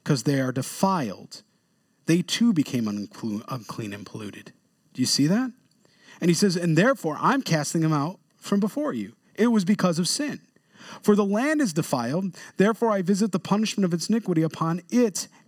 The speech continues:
and the land vomits out its inhabitants." Isn't that a picture? "You shall therefore keep my statutes and my judgments, and you shall not commit any of these abominations," any of these detestable acts,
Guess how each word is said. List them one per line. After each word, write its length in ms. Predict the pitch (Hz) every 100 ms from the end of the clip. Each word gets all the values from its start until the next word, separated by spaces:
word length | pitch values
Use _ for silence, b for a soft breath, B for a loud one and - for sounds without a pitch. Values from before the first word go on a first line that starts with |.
| -
and 320 | 294 339 254
the 120 | 175
land 420 | 143 131 117 135 143 B
vomits 440 | - 160 156 151 170
out 220 | 143 139 _ _ _ _ -
its 180 | 143 -
inhabitants." 520 | 127 127 110 104 -
Isn't 140 | 165
that 120 | 214 196
a 40 |
picture? 440 | - 123 - - - _ _ _ B B B B B B B
"You 160 | 185
shall 220 | 247 240 208
therefore 320 | 226 214 185
keep 320 | - 233 262
my 180 | 247 254
statutes 640 | - 170 143 - 170 180
and 140 | 160 170
my 100 | 202
judgments, 640 | 135 107 - 104 110 - -
and 120 | 135
you 60 | 131
shall 200 | - 160
not 260 | 156 240
commit 380 | - 202 175 165 -
any 240 | 196 214 151
of 120 | 110
these 280 | 113 113 -
abominations," 800 | 139 120 104 117 147 208 - 104
any 140 | 110 113
of 60 |
these 120 | 120 120
detestable 520 | - 131 120 143 160
acts, 240 | 135 -